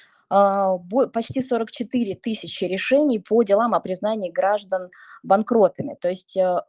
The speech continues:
в принципе, э, всё растёт количество дел, касающихся банкротств физических лиц. Конечно, здесь, в конкретном деле, которое мы будем обсуждать,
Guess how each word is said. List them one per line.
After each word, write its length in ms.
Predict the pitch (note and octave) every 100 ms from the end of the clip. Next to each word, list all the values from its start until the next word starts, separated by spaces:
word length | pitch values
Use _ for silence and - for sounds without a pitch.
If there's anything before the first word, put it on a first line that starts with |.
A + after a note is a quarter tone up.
| _
в 140 | _ -
принципе, 800 | B3 B3+ B3 F#3+ - F3+ E3+ - _ _
э, 580 | E3+ E3+ E3 E3 E3 D#3+ - _ _ _
всё 240 | - - A#3
растёт 360 | A3 - A#3+
количество 580 | - F#3 F3+ - - -
дел, 240 | F#3+ C#4 E4+
касающихся 720 | F3+ F3 A3+ A#3+ F#3+ - F3+
банкротств 480 | F3 F3+ A3 A#3+ -
физических 580 | F#3 G#3 - - -
лиц. 240 | E3 - -
Конечно, 420 | - G3 A3 G3+
здесь, 380 | F3+ A3 G3 - _
в 20 |
конкретном 460 | F#3+ F#3+ G#3 F#3+ F#3
деле, 180 | G3 E3+
которое 280 | - F3+
мы 40 | F3+
будем 200 | F3+ E3+
обсуждать, 600 | E3+ - F#3 F#3+ F3 -